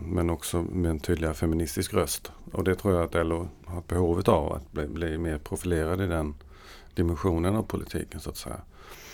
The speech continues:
Det man kan säga, tycker jag, det är väl att L O under Karl Petter Thorwaldsson har blivit en tydligare politisk röst än L O kanske har varit någonsin.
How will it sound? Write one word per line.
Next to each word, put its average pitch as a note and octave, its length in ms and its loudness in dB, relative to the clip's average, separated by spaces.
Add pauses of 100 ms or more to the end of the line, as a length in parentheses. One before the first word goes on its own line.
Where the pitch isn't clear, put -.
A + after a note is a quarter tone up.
(680)
Det G2 80 6
man G2+ 120 10
kan F#2 120 2
säga, F2 240 6
tycker - 280 -2
jag, F#2+ 160 8
det F2+ 60 8
är F2+ 60 8
väl E2+ 100 6
att E2+ 120 6
L F#2 280 6
O F2 200 4
under E2+ 220 2
Karl E2+ 180 -2
Petter - 460 0
Thorwaldsson F2+ 540 4
har F2 80 6
blivit D#2 300 4
en D#2 100 0
tydligare C#2+ 360 0
politisk - 680 0 (200)
röst - 500 2 (200)
än F#2 280 0 (180)
L F2 200 2
O E2+ 220 2 (140)
kanske E2+ 220 0
har D#2+ 60 2
varit D#2+ 540 2
någonsin. E2+ 680 0